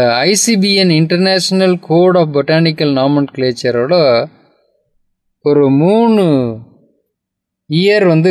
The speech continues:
முக்கியமா ஞாபகத்துல வச்சுக்கணும். ஃபிஃப்த் இன்டர்நேஷனல் பொட்டானிக்கல் காங்கிரஸ்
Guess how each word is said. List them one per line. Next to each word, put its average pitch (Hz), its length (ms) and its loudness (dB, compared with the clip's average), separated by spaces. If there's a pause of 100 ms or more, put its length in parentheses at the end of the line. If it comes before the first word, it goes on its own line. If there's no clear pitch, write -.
முக்கியமா 147 380 0 (100)
ஞாபகத்துல 117 360 -4
வச்சுக்கணும். 104 380 -12 (340)
ஃபிஃப்த் 220 320 -2 (120)
இன்டர்நேஷனல் 208 720 0
பொட்டானிக்கல் 165 580 0 (100)
காங்கிரஸ் 139 460 0